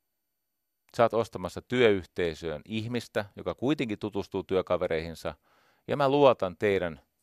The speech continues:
mä luotan teidän niinku politiikkaan, että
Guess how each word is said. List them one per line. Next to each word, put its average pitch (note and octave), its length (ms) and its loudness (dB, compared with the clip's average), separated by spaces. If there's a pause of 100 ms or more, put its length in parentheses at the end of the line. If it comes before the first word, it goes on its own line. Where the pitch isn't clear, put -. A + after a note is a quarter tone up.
(840)
mä D3+ 100 -8
luotan D#3+ 360 0
teidän F#2+ 320 0
niinku E2+ 420 -10 (1200)
politiikkaan, E2 680 -2
että - 280 -14